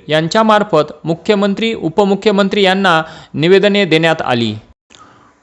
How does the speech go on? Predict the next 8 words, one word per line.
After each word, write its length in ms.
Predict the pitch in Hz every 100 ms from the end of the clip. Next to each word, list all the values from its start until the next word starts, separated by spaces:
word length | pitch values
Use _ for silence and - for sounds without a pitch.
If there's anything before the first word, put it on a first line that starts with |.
| _ 147
वन्य 360 | 170 214 269
प्राण्यांची 640 | 277 240 233 247 240 262
शिकार 360 | 226 208 214 220
करण्यास 440 | 214 190 202 196
बंदी 340 | 165 165 180 208
असताना 500 | 165 - 190 185 190
देखील 420 | 165 160 175 110 - _ _ _ _
केज 280 | 202 240 254